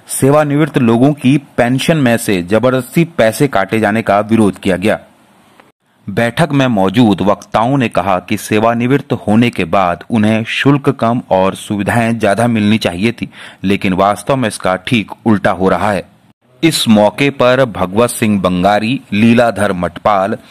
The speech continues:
प्रकाश चंद उपाध्याय, के एन कबड़वाल, पीसी गौड़, केपीएस अधिकारी, गंगा दत्त शर्मा, दीवान सिंह, उर्वा दत्त सत्यबली, बालम सिंह बिष्ट, गंगा दत्त शर्मा, हरि प्रकाश पपने, दिनेश चंद माशीवाल,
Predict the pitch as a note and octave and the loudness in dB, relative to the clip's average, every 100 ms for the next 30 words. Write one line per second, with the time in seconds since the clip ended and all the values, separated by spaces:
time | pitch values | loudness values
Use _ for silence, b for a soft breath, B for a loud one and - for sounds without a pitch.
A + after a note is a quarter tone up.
0 | B B - - A2 A#2+ B2+ - G2 F2+ | B B -6 -2 0 0 -2 -4 -4 -4
1 | E2 F#2 G2 G2+ G2+ A2 - - C#3 B2+ | -2 0 0 0 0 -2 -4 -2 0 0
2 | B2+ A#2+ F#2+ A2 G#2 G2 G2+ A#2+ - B2 | -2 -2 0 2 2 2 2 -2 -4 -2
3 | C3 C3+ A#2+ G#2 G2 F#2+ A2+ B B B | 0 -2 0 2 2 2 0 B B B
4 | B _ - C#3 C#3 C#3 B2+ A#2+ - F#2+ | B _ -2 -2 0 2 2 0 -2 -2
5 | F#2+ G#2 G#2 G2 A2 A2 A2 A#2+ A#2+ A#2 | 0 0 0 -2 -4 0 2 2 2 2
6 | G2 - - G#2 G#2+ A2 G#2+ - B B | -2 -4 -4 -2 0 0 0 -4 B B
7 | B G2 A#2 A#2 A#2+ B2+ B2+ - G#2 F#2+ | B -2 2 4 2 2 -2 -4 -2 -2
8 | G2 - C3 B2+ C3 A#2 A2 - B2 A#2+ | -2 0 2 4 2 2 -2 -2 -6 -4
9 | B2 A2 G#2+ A2 A#2+ G#2+ G2 A2 A#2+ A2+ | 0 0 2 2 0 0 2 2 0 -4
10 | G2 F2+ F2 C3 - G#2 F#2+ G#2+ B2+ C3 | -4 -2 0 -2 -2 -8 -2 0 2 4
11 | B2+ A#2+ G#2 A#2+ - G2+ - A#2+ A#2+ G#2+ | 2 0 -2 -2 -4 -10 -4 -2 0 0
12 | A2+ B B B - G#2+ C#3+ D3+ _ - | -2 B B B -4 -2 -4 -8 _ -20
13 | _ A#2 A2+ A2+ A2+ - - A2+ C3 A2 | _ -4 0 0 0 -2 -2 -2 2 0
14 | A2 G#2+ G#2 A#2 C3 C#3+ C#3+ - A#2 G#2 | 0 -4 -2 2 4 2 -2 -4 -2 -2
15 | F#2 G#2 - C#3 A#2 A2 A#2+ | -2 -2 0 2 4 2 0